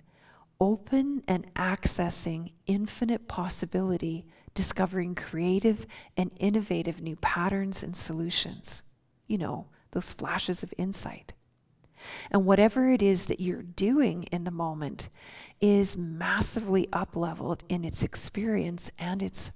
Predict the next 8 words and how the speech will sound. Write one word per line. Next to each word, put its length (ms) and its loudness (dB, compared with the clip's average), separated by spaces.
result. 640 -8
Radical 640 2
flow 540 -8
is 180 0
when 220 4
those 240 0
brilliant 800 2
insights 760 0